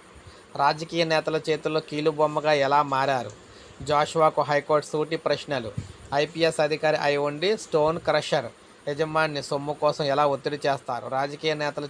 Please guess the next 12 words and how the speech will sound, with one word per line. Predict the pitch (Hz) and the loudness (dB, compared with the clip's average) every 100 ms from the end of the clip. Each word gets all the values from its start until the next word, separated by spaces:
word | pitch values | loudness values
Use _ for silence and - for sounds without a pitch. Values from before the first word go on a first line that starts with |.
| 147 | -6
చేతిలో | 139 143 139 | -6 -4 -4
కీలుబొమ్మగా | - 143 147 143 143 143 147 | -4 -6 -2 -2 -2 0 0
ఎలా | 131 139 | 2 2
మారారని | 139 131 135 135 131 131 123 - - - 131 | 0 -2 0 -2 -4 -6 -12 -18 -20 -12 -6
ఐపీఎస్ | 143 147 151 147 | -6 -2 -2 0
అధికారి | 139 139 147 139 | -2 0 -2 -2
పి | 123 147 151 | -4 -10 -6
జోషువాను | 139 131 131 143 135 151 143 | 0 0 0 -2 0 0 -4
ఉద్దేశించి | 139 127 139 - 151 156 | -6 -6 -6 -4 -4 -2
హైకోర్టు | 131 135 131 143 | 0 0 0 -4
సూటిగా | - 139 139 | -2 -6 -2
ప్రశ్నించింది. | 139 135 123 135 127 131 131 | -2 -2 -6 -10 -6 -6 -2